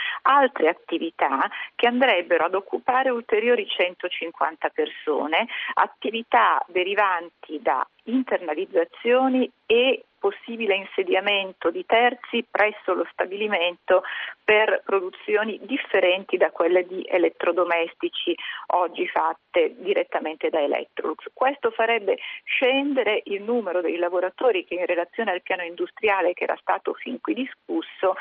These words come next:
risulterebbero eccedentari in prospettiva di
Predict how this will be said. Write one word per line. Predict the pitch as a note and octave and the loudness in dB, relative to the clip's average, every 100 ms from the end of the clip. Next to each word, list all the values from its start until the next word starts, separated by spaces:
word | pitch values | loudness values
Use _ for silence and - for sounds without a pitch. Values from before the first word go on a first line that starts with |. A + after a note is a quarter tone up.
| - - - | -8 -10 -4
risulterebbero | - G#3+ G#3+ A3 A#3 E3 E3 E3 | -2 0 -2 0 0 2 2 0
eccedentari | E3+ - G3 F#3 G#3 - D3 C#3+ D#3 D#3+ - | 0 -2 0 0 -4 -4 -2 0 -2 -4 -6
in | G3 F#3 | -8 -6
prospettiva | - D#3+ - - - _ - - - E3 D3+ _ - - - | -4 -4 -2 -4 -4 _ -8 -6 -2 -2 -4 _ -20 -20 -20
di | - G#3+ | -6 -4